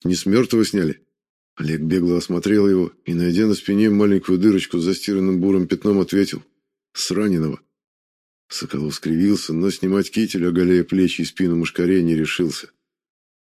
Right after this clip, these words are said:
Группа прошла вдоль реки, найдя удобное место, пересекла её, продолжив прокладывать себе путь. Миха с Максом пробивались сквозь заросли, меняясь каждые пятнадцать минут. "Слушай, Кэп, а ты танки видел?"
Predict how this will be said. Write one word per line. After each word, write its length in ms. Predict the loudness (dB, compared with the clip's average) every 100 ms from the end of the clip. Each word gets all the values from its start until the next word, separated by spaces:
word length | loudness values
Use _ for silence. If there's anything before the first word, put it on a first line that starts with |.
| _ -6
Группа 320 | -4 -4 -4
прошла 380 | -2 -2 -2 0
вдоль 220 | 2 0
реки, 420 | 0 0 -2 -4 _
найдя 300 | -4 -2 0
удобное 360 | 2 2 2 2
место, 300 | 0 -2 -4
пересекла 640 | -4 -4 -6 -4 0 2
её, 180 | 2 0 _ -10
продолжив 460 | -4 -2 -2 -2 -4
прокладывать 500 | -4 -2 0 0 -2
себе 240 | -4 -4
путь. 400 | -2 -4 -4 -16 _ _ _ _ _ _ _ _ _
Миха 280 | -8 -6 -6
с 80 | -6
Максом 340 | -6 -4 -8
пробивались 580 | -4 -2 0 2 0 -2
сквозь 260 | -4 -6 -2
заросли, 480 | -2 -2 -4 -6
меняясь 400 | -4 -2 -2 -2
каждые 300 | -4 -4 -4
пятнадцать 440 | -4 -4 -6 -6 -6
минут. 340 | -4 -4 -8 _ _ _ _ _ _ _ _
"Слушай, 400 | -4 -2 0 0
Кэп, 260 | 2 0 -4
а 100 | -6
ты 160 | -2 -2
танки 320 | 0 -2 0
видел?" 320 | 0 2 0